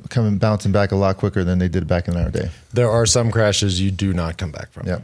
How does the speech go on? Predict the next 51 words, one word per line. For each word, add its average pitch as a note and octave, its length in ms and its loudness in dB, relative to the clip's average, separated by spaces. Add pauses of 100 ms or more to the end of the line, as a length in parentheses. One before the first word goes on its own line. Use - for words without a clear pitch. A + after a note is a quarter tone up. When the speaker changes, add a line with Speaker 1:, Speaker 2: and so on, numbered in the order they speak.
(160)
Speaker 2:
right? F2+ 320 -6
I F2+ 40 -4
mean, F#2+ 180 0
look F#2+ 120 0
at, F#2+ 120 -2 (100)
y-, F2 260 -6
y-, F#2 120 -4
in F2+ 140 -4
our F#2+ 120 0
day F#2+ 200 0
and F2+ 100 0
age, F#2 320 -2
Jose G2 300 0
Boloki F2+ 640 -2
just - 260 -6
never F#2+ 200 0
was G2 180 -2
the A#2 100 0
same. E2+ 320 -2 (640)
Uh, F2+ 180 -8
Chris - 240 0
Froome, G#2 300 0 (340)
it, F#2 260 -8
it F2+ 120 -8
could F#2+ 160 -4
never F#2+ 200 0
recover F2+ 440 0
from, F2+ 240 -4
I - 100 -4
mean, G#2 140 -2
an - 20 -2
awful C#3+ 540 0
crash. D2 340 -2
This A#2 160 -2
wasn't G#2 340 0
just F#2+ 160 -2
a G2 60 -2
little F#2+ 180 -2
road G2 220 2
rash. E2+ 240 -2
We're A2 140 -2
talking G2 540 0
about, E2+ 400 -2 (120)
as, A2 320 -4
as G#2+ 160 0
George C3+ 240 0
said, E2+ 160 -2
life-threatening G2+ 880 -2
kind F2 180 -2
of E2 60 -6
crash. F2+ 320 -2